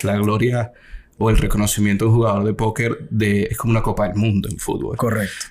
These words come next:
Speaker 1: Este, de tener un brazalete en la mano. Por cierto, ayer comentaba con un amigo que yo tuve un brazalete en la mano, no mío, pero tuve un brazalete en la mano y de verdad que, que es impresionante
Speaker 2: De
Speaker 1: todo.
Speaker 2: cachito.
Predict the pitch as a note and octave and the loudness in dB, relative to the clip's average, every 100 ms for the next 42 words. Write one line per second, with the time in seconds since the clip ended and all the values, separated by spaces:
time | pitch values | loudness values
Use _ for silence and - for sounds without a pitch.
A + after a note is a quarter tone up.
0 | - G#2 F2 - A2 G#2+ G2+ G2+ - E2+ | -4 0 2 2 4 4 2 0 -2 -8
1 | - A2 G#2 G#2 G2+ G#2+ A2 - G#2 G2+ | -4 0 2 2 2 2 0 0 0 0
2 | F#2+ A2 C3+ - G#2+ G2 G#2 G2+ F#2+ - | 0 0 0 0 0 2 0 0 -4 -8
3 | - - - - - - G#2+ G2 G#2 G#2+ | -20 -18 -16 -18 -20 -4 -2 0 0 -2
4 | - A#2+ B2+ A#2+ G#2+ G2+ - - _ - | -2 -2 0 0 2 2 -2 -6 _ -8
5 | - A2 G2+ A#2+ A#2+ G#2 A2+ A#2+ A#2 A#2 | 0 2 2 2 2 2 2 2 0 2
6 | A#2+ B2 A#2+ A2+ A2 G#2+ A#2+ B2 B2+ C3+ | 2 0 2 2 2 2 2 2 0 0
7 | A2 A2 A#2+ B2 A2+ A2+ A2 G#2+ A2 A#2+ | 0 0 0 0 2 2 2 2 2 2
8 | G#2+ A#2 - - - _ _ _ _ - | 2 0 -4 -8 -8 _ _ _ _ -4
9 | G#2 A2+ G#2+ A2 A2+ B2+ A2+ G#2 A2+ G#2+ | 2 2 2 2 2 2 0 0 0 0
10 | B2+ A#2+ - - - - - G#2+ G2+ A2 | -2 -4 -8 -10 -6 -4 0 2 4 4
11 | A2+ B2 A2 G#2 A2 - A#2 A2 B2+ - | 4 2 2 2 -2 0 2 2 0 -4
12 | - G2 G#2+ - A2+ - G#2 G2+ G2+ A#2 | -2 0 0 0 -2 2 2 2 2 0
13 | A#2 A#2 A2 A2+ A2+ G2 | 0 0 2 2 0 -4